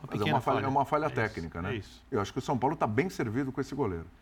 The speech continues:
Speaker 2: É, vamos saber ao longo da temporada, mas ele tem sido o goleiro mais consistente que o São Paulo teve, a não ser, é, um período. Posso, Rogério? Óbvio. A não ser um período que o do Volpe, que também foi muito bom, mas depois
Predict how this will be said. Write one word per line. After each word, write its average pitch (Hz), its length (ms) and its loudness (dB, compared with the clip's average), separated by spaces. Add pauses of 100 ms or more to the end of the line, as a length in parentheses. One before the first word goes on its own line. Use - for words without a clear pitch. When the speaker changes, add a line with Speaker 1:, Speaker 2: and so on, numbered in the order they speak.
(420)
Speaker 2:
É, 147 120 4
vamos 135 240 2
saber 151 160 2
ao 156 60 4
longo 151 120 4
da 143 60 2
temporada, 135 560 4
mas 165 260 2
ele 143 140 6
tem 147 120 4
sido 156 160 0
o 151 40 6
goleiro 143 240 6
mais 139 220 4
consistente 160 400 0
que - 60 -10
o - 20 -6
São 151 100 2
Paulo 143 220 4
teve, 170 260 2
a 185 60 6
não 185 120 4
ser, 180 320 2 (460)
é, 139 380 4
um 143 120 0
período. 147 400 4
Posso, 165 220 4
Rogério? 110 300 2
Óbvio. 85 140 -4 (400)
A 127 220 2
não 139 120 2
ser 156 160 2
um 160 80 2
período 143 340 4
que 151 100 2
o 135 40 6
do 120 180 4
Volpe, 123 260 2
que 120 80 -2
também 127 200 0
foi 127 200 2
muito 123 380 2
bom, 113 260 4
mas 123 320 0
depois 113 640 -2